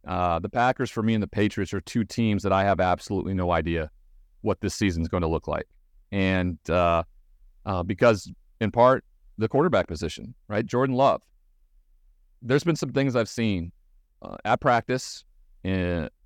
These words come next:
his leadership role this offseason, the way his teammates have kind of come to his defense, uh, where I think that the Packers did it again. I think they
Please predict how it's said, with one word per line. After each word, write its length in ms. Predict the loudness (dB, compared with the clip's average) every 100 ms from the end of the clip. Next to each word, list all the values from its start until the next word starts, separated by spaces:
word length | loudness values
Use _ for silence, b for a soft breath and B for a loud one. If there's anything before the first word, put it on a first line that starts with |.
| _ -8
his 160 | -2
leadership 380 | 2 2 0 -2
role 380 | 2 2 2 -2 -12
this 100 | 0
offseason, 460 | 4 4 2 0 0
the 60 |
way 120 | 2
his 120 | 0 0
teammates 420 | 0 2 0 -2
have 120 | -4
kind 200 | -2 0
of 140 | -2 -6 _ _ -20 _ _ -20 _ _
come 160 | -2 0
to 120 | 2
his 100 | 0
defense, 640 | -2 -2 -2 -2 -6 -14 -20 _ -4
uh, 400 | 2 2 0 -4 -12 _ -4
where 180 | 2 4
I 100 | 4
think 280 | 2 -4 -4
that 140 | -6 -6 _ -20 _ -4
the 200 | -2 -2 -2
Packers 380 | 2 2 2 0
did 140 | 0
it 100 | 2
again. 280 | 0 0 0 -4 -16 -8
I 60 | -6
think 240 | -4 -4
they 320 | 0 2 0